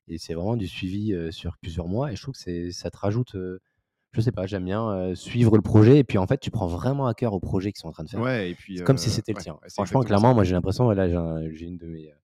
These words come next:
Speaker 1: entre guillemets, élèves, j'aime pas trop employer ce terme-là, mais,
Speaker 2: T'as coaché,
Speaker 1: euh,
Speaker 2: <laughs> ça fait
Speaker 1: ouais, je
Speaker 2: vendeur
Speaker 1: sais
Speaker 2: de
Speaker 1: pas comment
Speaker 2: formation.
Speaker 1: les appeler, et qui est en plein, en plein demande de financement, et j'ai l'impression que c'est moi qui sont, qui sont en
Speaker 2: Ah,
Speaker 1: train de
Speaker 2: ça,
Speaker 1: faire la
Speaker 2: c'est
Speaker 1: demande
Speaker 2: trop
Speaker 1: de
Speaker 2: cool.
Speaker 1: financement,
Speaker 2: Ouais.
Speaker 1: quoi.
Speaker 2: Ça
Speaker 1: Donc,
Speaker 2: fout, mais non, ça,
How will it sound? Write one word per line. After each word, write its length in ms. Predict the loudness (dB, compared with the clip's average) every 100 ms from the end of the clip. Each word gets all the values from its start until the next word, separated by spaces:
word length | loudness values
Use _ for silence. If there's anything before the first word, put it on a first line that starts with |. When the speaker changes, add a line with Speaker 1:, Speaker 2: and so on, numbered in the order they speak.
| _ _ _ _ _ -20
Speaker 1:
entre 160 | -20
guillemets, 240 | -20 -20 -20 -18
élèves, 360 | -6 -6 -6
j'aime 160 | -12 -14
pas 100 | -20
trop 220 | -20 -20 -20
employer 240 | -20 -20
ce 140 | -16 -14
terme-là, 420 | -12 -6 -4 -4
mais, 240 | -6 -10 -16 _ _
Speaker 2:
T'as 80 | -16
coaché, 340 | -12 -12 -10 -10
Speaker 1:
euh, 180 | -12
Speaker 2:
<laughs> 380 | -10 -10 -6 -6
ça 0 |
fait 140 | -6 -6
Speaker 1:
ouais, 200 | 0 2
je 40 |
Speaker 2:
vendeur 180 | 2 -2
Speaker 1:
sais 60 | -4
Speaker 2:
de 40 |
Speaker 1:
pas 60 | -4
comment 220 | -4 -2
Speaker 2:
formation. 80 | 0 -2
Speaker 1:
les 40 |
appeler, 260 | -2 -6 -6 _ _ _ _ _
et 580 | -8 -6 -6 -6 -6 -8
qui 200 | -10 -6
est 40 | -4
en 160 | -6
plein, 380 | 0 6 8 8 8
en 680 | 6 6 6 4 4 2
plein 240 | 4 6 8
demande 260 | 8 6
de 60 | 4
financement, 520 | 2 -2 0 0 0
et 220 | 0 -2
j'ai 80 | -4
l'impression 260 | -6 -4 -6
que 60 | -6
c'est 80 | -8
moi 220 | -6 -8
qui 100 | -8
sont, 300 | -18 -18 -20 -20 -20 -16
qui 80 |
sont 80 | -14
en 20 |
Speaker 2:
Ah, 40 | -10
Speaker 1:
train 80 | -6
de 20 |
Speaker 2:
ça, 40 |
Speaker 1:
faire 100 | -4
la 60 | -2
Speaker 2:
c'est 40 |
Speaker 1:
demande 160 | -2 -2
Speaker 2:
trop 40 | -6
Speaker 1:
de 20 |
Speaker 2:
cool. 60 | -10
Speaker 1:
financement, 220 | -14 -16
Speaker 2:
Ouais. 60 |
Speaker 1:
quoi. 100 | -18 _ _ _ _ _
Speaker 2:
Ça 140 | -8 -6
Speaker 1:
Donc, 60 |
Speaker 2:
fout, 100 | -6
mais 80 | -4
non, 140 | -4 -6
ça, 140 | -10